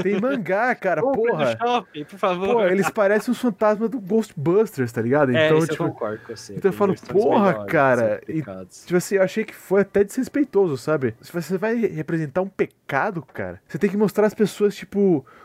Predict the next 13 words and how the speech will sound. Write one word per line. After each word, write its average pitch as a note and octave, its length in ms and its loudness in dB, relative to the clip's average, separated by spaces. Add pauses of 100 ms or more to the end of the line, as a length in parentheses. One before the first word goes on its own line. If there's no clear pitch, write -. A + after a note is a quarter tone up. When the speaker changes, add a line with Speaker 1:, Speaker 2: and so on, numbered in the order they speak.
Speaker 1:
sucumbindo G3 800 0
a D3 80 6
ele. B2+ 220 2
Isso C#3+ 120 -4
é - 40 2
uma F#3+ 40 -4
coisa G3 220 0
que F3+ 100 -4
no D3 80 -2
livro C#3+ 220 0
do C3 100 -6
Percy A3+ 380 -2
Jackson, D#3+ 560 0